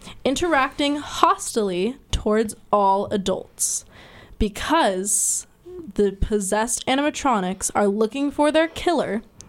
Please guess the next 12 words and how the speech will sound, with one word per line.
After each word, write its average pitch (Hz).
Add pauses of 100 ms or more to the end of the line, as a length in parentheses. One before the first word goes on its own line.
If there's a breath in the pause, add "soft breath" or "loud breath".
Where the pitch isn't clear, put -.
(140)
despite 202
not 220
knowing 269
who 240
he 311
was 220
because 190
of 185
the 190
Golden 185
Bonnie 220
suit. -